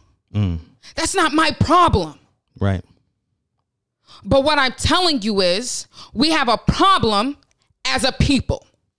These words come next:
Speaker 1: We do have a problem as a people. It's, it's a, it's facts. We have a problem as a people. We've been trying to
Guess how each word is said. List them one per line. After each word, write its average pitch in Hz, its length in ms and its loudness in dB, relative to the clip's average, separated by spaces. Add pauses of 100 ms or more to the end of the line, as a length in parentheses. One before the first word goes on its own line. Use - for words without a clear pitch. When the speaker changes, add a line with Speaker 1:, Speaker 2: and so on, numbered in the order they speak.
(440)
Speaker 1:
We 127 100 0
do 143 120 2
have 101 140 2
a 95 60 0
problem 92 340 -2
as 87 120 -4
a 87 40 -6
people. 85 340 -8 (600)
It's, 117 200 -2
it's 107 260 -2
a, 101 220 -2
it's 107 160 -8
facts. - 460 -6 (520)
We 92 100 -4
have 92 100 -2
a 87 60 -6
problem 101 360 0
as 98 100 -4
a 98 40 -4
people. 95 400 -4 (240)
We've 107 140 2
been 98 140 0
trying 131 840 -2
to 90 420 -4